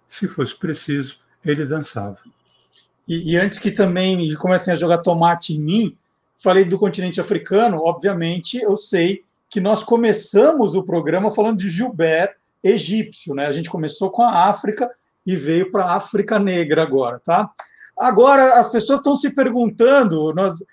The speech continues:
Speaker 2: os nossos telefones não param de tocar do pessoal do bairro da Moca. <laughs> A Moca tá enlouquecida. Falou, "Mas, peraí, já falaram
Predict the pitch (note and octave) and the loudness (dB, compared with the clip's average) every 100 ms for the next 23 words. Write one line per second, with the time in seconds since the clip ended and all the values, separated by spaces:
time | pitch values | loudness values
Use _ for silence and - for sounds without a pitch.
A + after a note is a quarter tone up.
0 | _ - F#3 F#3+ A#3+ B3 - B3 - A#3 | _ -6 -2 2 2 2 -2 -6 -2 0
1 | A3+ G#3+ - G#3+ B3+ A#3+ F3 A3+ A3 A#3+ | 2 2 0 2 2 2 -2 -2 0 0
2 | C#4 B3 F3+ F3+ G3+ - G3+ A#3+ A#3+ - | 2 0 -2 -2 -4 -2 -4 -2 -4 -6
3 | _ _ _ - G3+ A#3+ - B3 B3+ G#3+ | _ _ _ -12 -6 -6 0 0 2 0
4 | B3+ A3+ B3+ C4 B3+ D4 - - E3+ - | 0 0 -2 2 2 2 0 -4 -8 -8
5 | - G#3 - _ _ - _ - A#3+ C#4+ | -12 -12 -14 _ _ -20 _ -4 -4 2
6 | A#3+ D4 D4 C#4 C4 C4 C4 B3+ D4 D4 | 4 4 4 2 2 2 2 2 2 2
7 | C#4+ - - C#4 C#4 G#3 A3+ B3 G#3+ E4+ | -4 -4 -4 -2 -2 -2 -2 -4 -6 -8
8 | - - C4+ B3 G#3+ A3 A#3+ C4+ C4 | -10 -2 0 2 0 0 2 2 0